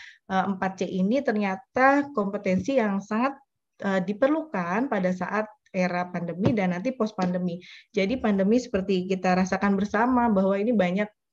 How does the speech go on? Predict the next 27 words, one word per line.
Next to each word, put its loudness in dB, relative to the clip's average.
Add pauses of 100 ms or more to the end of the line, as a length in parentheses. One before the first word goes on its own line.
eh, -4
tadi, 2
eh, 0
bukan 2
berupa 0
satu, 0 (400)
satu 0
kesulitan, 4
tapi -2
menjadi 2
satu 0 (540)
peluang 8
dan 6
mungkin 4
kadang-kadang 2
kita 2
tidak 0 (180)
terpikir 0
itu 2
bisa 4
terjadi, 0
tapi 0
kita 2
alami 6
saat 0
ini. -2 (160)
Sehingga 0